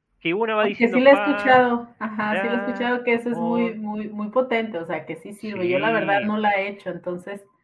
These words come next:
Speaker 2: pregunto.
Speaker 1: Sí, pasa que faraón, según como me la habían enseñado, enseñado, tenía que levantar las rodillas un poco, pero sinceramente a mí así no me salía. Yo tenía que estar acostado y, bueno,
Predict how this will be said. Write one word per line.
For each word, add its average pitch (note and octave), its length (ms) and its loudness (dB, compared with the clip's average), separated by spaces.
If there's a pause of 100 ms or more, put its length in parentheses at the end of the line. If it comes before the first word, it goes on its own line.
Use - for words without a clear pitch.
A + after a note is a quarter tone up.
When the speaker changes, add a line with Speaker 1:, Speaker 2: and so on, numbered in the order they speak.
(340)
Speaker 2:
pregunto. F3 360 -4
Speaker 1:
Sí, C#3 220 -8
pasa E3+ 320 -8
que C#3 380 -8 (160)
faraón, C#3+ 680 -2
según D3+ 520 -6
como C3+ 300 -4
me B2+ 120 -8
la A#2+ 100 -4
habían C#3 220 -6
enseñado, D3+ 840 -12
enseñado, D3+ 580 -12 (320)
tenía B2 220 -8
que B2 80 -8
levantar A2+ 600 -6
las G#2+ 200 -14
rodillas C#3 420 -8
un D#3 140 -12
poco, F3 260 -2
pero A#2 200 -4
sinceramente C#3 680 -6
a A2+ 80 -4
mí C3 140 -10
así A#2 240 -14
no A#2 80 -10
me A2 100 -16
salía. G2+ 380 -10 (400)
Yo B2 60 -10
tenía B2+ 240 -6
que A#2+ 80 -8
estar A#2+ 240 -6
acostado E3 760 -8 (560)
y, A#2+ 220 -10
bueno, A#2 460 -2